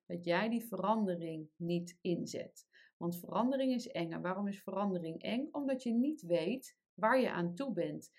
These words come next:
Niet weten waar je aan toe bent is onzeker. En wat gebeurt er dan? Dan ben je, en dat is natuurlijk niet wat zo is, maar dat is even hoe het voelt, dan ben je die controle kwijt. En je wil zo ontzettend graag die controle behouden.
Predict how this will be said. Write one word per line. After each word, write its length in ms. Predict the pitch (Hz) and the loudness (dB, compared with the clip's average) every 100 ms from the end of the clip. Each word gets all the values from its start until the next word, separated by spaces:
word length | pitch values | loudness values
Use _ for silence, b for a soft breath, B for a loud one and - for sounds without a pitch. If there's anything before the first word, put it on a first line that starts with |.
| b - | b 0
Niet 280 | 208 262 | 2 2
weten 500 | 214 220 240 240 185 | 2 4 2 4 4
waar 180 | 175 175 | 6 4
je 80 | 175 | 4
aan 140 | 170 | 2
toe 180 | 175 285 | -2 -2
bent 220 | 233 175 | 0 0
is 200 | 175 226 | 0 -4
onzeker. 800 | - 175 175 190 269 - 285 370 B B _ | -2 -2 2 2 2 0 0 -2 B B _
En 240 | 226 226 208 | -2 2 2
wat 220 | 214 214 | 2 -2
gebeurt 380 | 185 185 175 170 | 0 2 2 0
er 120 | 156 | 2
dan? 320 | 175 262 294 | 4 4 2
Dan 160 | 202 175 | 2 4
ben 280 | 190 247 | 4 4
je, 260 | 247 254 349 - _ _ _ _ | 4 2 -2 -8 _ _ _ _
en 120 | 165 | -10
dat 140 | 151 156 | -10 -10
is 140 | 160 | -12
natuurlijk 540 | 175 175 165 156 - | -8 -6 -6 -6 -10
niet 320 | - 180 175 170 | -4 -2 -4 -2
wat 340 | 160 - - _ | -4 -4 -12 _
zo 280 | 170 156 - | -8 -4 -2
is, 280 | - 247 - | 0 -2 0
maar 140 | 202 | -2
dat 160 | 170 170 | -2 -4
is 100 | 170 | -4
even 300 | 156 156 156 | -4 -4 -6
hoe 80 | 151 | -8
het 120 | - | -8
voelt, 380 | - 233 254 b b | -6 -4 -6 b b
dan 260 | 170 185 185 | -2 0 2
ben 220 | 196 220 | 2 0
je 100 | 190 | 0
die 160 | 180 175 | -2 -4
controle 680 | 165 160 - 226 233 175 | -6 -6 -6 -2 0 -2
kwijt. 500 | 170 - - 180 - _ b b - | -4 -12 -12 -14 -20 _ b b -6
En 180 | 185 | -2
je 100 | 185 | -2
wil 240 | 175 190 196 | 0 0 0
zo 240 | 175 180 | 2 2
ontzettend 680 | 208 - 220 - 190 190 190 | 2 0 -6 -2 -2 -2 -8
graag 400 | - 170 160 175 | -6 -4 -4 -4
die 160 | 185 180 | -6 -4
controle 640 | 185 180 - 320 320 190 | -6 -6 -4 0 0 -2
behouden. 560 | 147 147 143 - - | -4 -6 -6 -6 -10